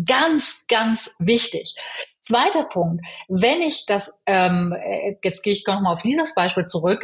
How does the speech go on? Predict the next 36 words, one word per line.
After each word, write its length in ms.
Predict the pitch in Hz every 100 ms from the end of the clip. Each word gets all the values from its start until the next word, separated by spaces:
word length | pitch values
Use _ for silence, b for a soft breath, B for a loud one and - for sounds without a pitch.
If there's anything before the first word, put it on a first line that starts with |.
| -
ähm, 280 | 190 180
sagen 160 | 185 196
wir 60 | 202
mal, 120 | 190
in 60 |
der 100 | 190
Firma 520 | 190 - 262 247 226 214 - 165
sind 320 | 196 208 202
Sachen 520 | - 208 214 202 196 185
gelaufen, 480 | 190 180 196 208 190
die 120 | 196
mir 140 | 185
nicht, 360 | 180 180 - - -
äh, 120 | -
pass-, 280 | 170 180 - 127
äh, 140 | 160 180
gef-, 300 | 180 - 185
gefallen. 560 | 180 - 240 285 302 339 B B B
Ich 200 | - 226
habe 220 | 226 294
versucht, 440 | 269 240 247 240
die 100 | 233
zu 140 | - 240
verändern. 680 | 226 196 208 208 208 214 214 B B -
Ich 120 | 202
merke 340 | 202 220 247
aber, 220 | 208 208
ich 120 | 196 -
komme 320 | 220 220 214
damit 400 | 196 202 226 214
nicht 180 | 214 -
weiter. 260 | 202 202 185
Ich 120 | 170
laufe 260 | 190 214
gegen 300 | 190 202 190
Wände. 320 | 190 190 165